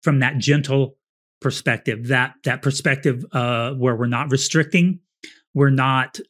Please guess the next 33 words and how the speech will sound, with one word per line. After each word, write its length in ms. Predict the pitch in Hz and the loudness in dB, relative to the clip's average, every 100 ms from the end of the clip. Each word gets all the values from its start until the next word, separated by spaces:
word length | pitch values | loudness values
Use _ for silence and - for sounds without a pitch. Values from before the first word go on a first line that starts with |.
| - | -10
uh, 140 | 123 | -10
throwing 420 | 127 143 139 135 | -4 0 2 0
food 280 | 123 170 160 | 2 4 4
rules 300 | 139 143 123 | 4 2 2
in, 240 | 139 156 151 | 2 2 0
these 180 | 117 | -2
shoulds 440 | - - 147 139 135 | -2 2 2 4 0
and 120 | 117 - | 0 -2
oughts 340 | 120 135 - | -2 -2 -2
and 180 | 123 117 | -2 0
need 260 | 127 131 | 0 0
to, 240 | - 143 127 | -2 0 0
and 140 | 117 | 0
you 100 | 117 | -2
better 280 | 110 123 127 | 0 0 0
do 180 | 120 123 | 0 -2
this 240 | 127 127 | -2 -2
or 40 | 120 | -4
you 140 | 117 | -2
better 220 | 113 117 | -4 -4
not 280 | 117 123 143 | 0 0 0
do 120 | 131 | -2
that. 260 | 135 135 170 _ _ _ - | -2 -2 -6 _ _ _ -2
We're 120 | 135 | 0
not 260 | 135 165 147 | 0 0 2
bringing 280 | 165 170 139 | 4 4 4
that 200 | 175 156 | 2 2
back 220 | 131 147 | 0 0
in. 120 | 131 | -2
We're 80 | 131 | -2
just 260 | 123 135 | -2 -2
saying, 220 | 170 147 127 | 0 0 0
"Hey, 360 | 190 139 110 | 0 0 -2